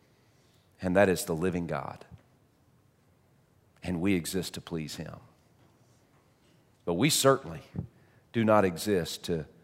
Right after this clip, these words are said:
please the needs of me or of you. That's not why the church exists. That's not why God made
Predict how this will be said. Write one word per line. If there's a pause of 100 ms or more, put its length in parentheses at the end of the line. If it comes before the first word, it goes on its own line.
(260)
please (800)
the
needs
of
me (560)
or
of
you. (880)
That's
not
why
the
church (480)
exists.
That's
not
why
God (280)
made